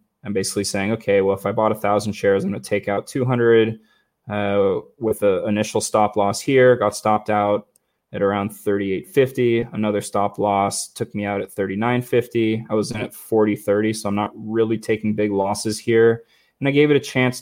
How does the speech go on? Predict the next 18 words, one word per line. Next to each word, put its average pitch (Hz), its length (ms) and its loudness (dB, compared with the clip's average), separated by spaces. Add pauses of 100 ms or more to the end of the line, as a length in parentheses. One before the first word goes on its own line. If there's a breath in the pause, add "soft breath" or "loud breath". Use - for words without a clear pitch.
to, 113 260 2
it 117 80 -10
came 120 260 -2
here 123 540 2 (460)
and 104 100 -2
then 107 100 0
all 117 120 -2
of 110 40 -4
a - 40 -12
sudden 98 320 -4
died, 98 480 2
but 104 120 2
it 117 160 -6
came 147 220 -2
back 139 260 0
into 127 200 -6
the 107 80 -4
green. 107 480 -2